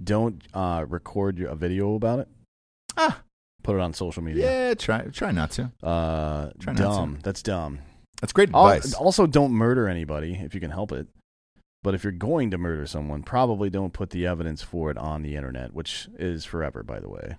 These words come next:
Speaker 2: Oh, yeah, yeah, forever. Um, so now this is his second day, and this is breaking news. Now he's just going over the Barclays shooting, uh, at the, uh, <laughs> holy fucking shit. Um,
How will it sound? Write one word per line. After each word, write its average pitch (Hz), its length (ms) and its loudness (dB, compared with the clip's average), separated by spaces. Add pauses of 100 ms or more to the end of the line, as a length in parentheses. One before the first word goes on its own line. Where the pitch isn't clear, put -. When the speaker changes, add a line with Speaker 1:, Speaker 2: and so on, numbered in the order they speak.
Speaker 2:
Oh, 90 180 6
yeah, 69 200 -2
yeah, 67 180 -4
forever. 107 920 4 (560)
Um, 104 580 4
so - 160 2
now 170 260 6
this 143 220 0
is 123 120 0
his 107 120 0
second - 340 2
day, 90 140 4
and 90 80 2
this - 140 -4
is 78 80 -6
breaking 95 420 0
news. 78 340 -2 (440)
Now 185 300 6
he's 139 100 4
just 113 160 2
going 110 240 6
over 98 160 4
the 82 60 0
Barclays 95 500 4
shooting, 80 420 -2 (100)
uh, 82 340 0 (120)
at 92 260 -4
the, 87 320 -2
uh, 87 360 0 (280)
<laughs> - 280 -14
holy 90 240 -8
fucking - 400 -12
shit. - 480 -8 (400)
Um, 87 480 -6